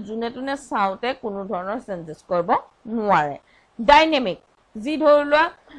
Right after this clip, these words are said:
আ, এতিয়া কিবা এখন ৱেবছাইট চাই আছা, তাতে আমাৰ date দিব লাগে, তো ডেটটো drop ডাউনত ওলাব। তো drop ডাউনত আমাৰ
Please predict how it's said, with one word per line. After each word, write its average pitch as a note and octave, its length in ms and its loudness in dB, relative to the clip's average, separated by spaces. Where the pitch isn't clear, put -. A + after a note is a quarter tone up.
আ, F#3+ 120 2
এতিয়া C4+ 240 -8
কিবা C#4 160 0
এখন C#4 240 2
ৱেবছাইট B3+ 380 -2
চাই B3+ 300 4
আছা, B3+ 260 2
তাতে G#3+ 200 0
আমাৰ A#3 180 2
date A#3+ 140 4
দিব C4 120 -2
লাগে, A#3 220 2
তো - 80 -6
ডেটটো A3+ 400 0
drop G#3+ 260 4
ডাউনত B3+ 360 2
ওলাব। A#3+ 300 4
তো A3+ 80 -8
drop B3 240 4
ডাউনত C4+ 380 4
আমাৰ C4 240 2